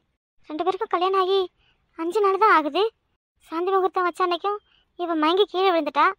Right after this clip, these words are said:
அதுக்கு அடுத்த நாளே தேவா ட்ரைனிங் போகணும்னு கிளம்பி போயிட்டான்.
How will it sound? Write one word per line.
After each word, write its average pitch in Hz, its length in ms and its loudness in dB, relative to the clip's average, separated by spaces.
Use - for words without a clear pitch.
அதுக்கு 403 240 -2
அடுத்த 349 240 -2
நாளே 392 280 2
தேவா 392 340 4
ட்ரைனிங் 427 400 0
போகணும்னு 381 360 2
கிளம்பி 359 280 -4
போயிட்டான். 339 400 -6